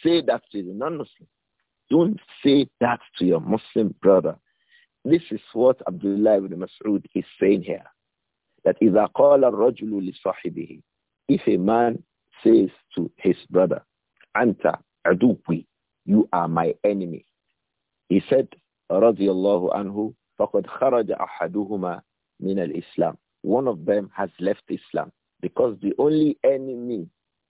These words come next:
known to a Muslim for which he can say, "My enemy, this one is my enemy," referring to a non-Muslim. So by that, you're saying that your brother is your enemy. Are you expelling him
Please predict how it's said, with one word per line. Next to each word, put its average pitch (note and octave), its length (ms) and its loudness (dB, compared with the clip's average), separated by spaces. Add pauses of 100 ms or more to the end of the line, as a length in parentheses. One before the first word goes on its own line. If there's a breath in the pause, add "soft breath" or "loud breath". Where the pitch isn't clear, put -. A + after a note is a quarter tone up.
(120)
known B2+ 560 -2
to G#2 160 -6
a F2+ 120 -4
Muslim E2+ 600 -6 (640)
for G#2 140 4
which C#3+ 180 4
he - 80 -6
can G#2 180 -4
say, C3+ 140 2 (120)
"My F#2+ 200 -2
enemy, D3+ 600 0
this D3 120 -8 (140)
one D3+ 260 -2
is B2 180 -8
my A#2 160 -4
enemy," B2+ 400 -6 (400)
referring G2+ 480 -4
to F2 160 -10
a E2+ 40 -8
non-Muslim. E2 540 -12 (1400 loud breath)
So A2+ 140 4
by A2 220 4
that, C3+ 340 2
you're A#2 180 4 (100)
saying D#3+ 200 4
that B2 100 4
your G#2+ 120 4
brother B2+ 280 4
is B2 240 -2
your G2 140 -2
enemy. G#2+ 340 -8
Are G#2+ 140 -2
you C3+ 140 -4
expelling B2 640 -2
him G#2+ 160 -10